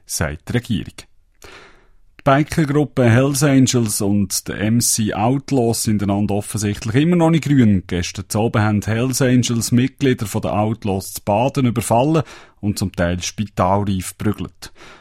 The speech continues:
Schon im Sommer vor einem Jahr sind die beiden Töff-Clubs zu Erdingen aneinander geraten. Dort hat es sogar eine Schiesserei gegeben. Ob der Bandenkrieg jetzt in dem Stil weitergeht, das weiss man bei der Polizei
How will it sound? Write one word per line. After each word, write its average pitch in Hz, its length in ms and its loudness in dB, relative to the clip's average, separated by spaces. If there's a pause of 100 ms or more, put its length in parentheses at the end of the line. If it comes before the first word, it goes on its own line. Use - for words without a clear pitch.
Schon - 200 -2
im 110 40 2
Sommer 170 340 4
vor 151 200 2
einem 139 160 6
Jahr 123 320 4
sind 160 240 0
die 147 60 -2
beiden 139 340 -2
Töff-Clubs 131 640 -2
zu - 100 -12
Erdingen 127 640 0
aneinander 113 480 2
geraten. 123 480 2 (160)
Dort 90 280 -2
hat 90 200 -4
es - 60 -8
sogar 90 240 -2
eine 92 100 -4
Schiesserei 120 680 0
gegeben. 117 340 -2 (600)
Ob 135 340 2
der 117 260 4
Bandenkrieg 156 720 2
jetzt 98 300 0
in 98 60 -2
dem 120 260 2
Stil 131 340 2
weitergeht, 135 680 0
das 90 280 -2
weiss 87 220 -2
man 87 200 -2
bei 92 100 -6
der 98 100 -8
Polizei 127 600 0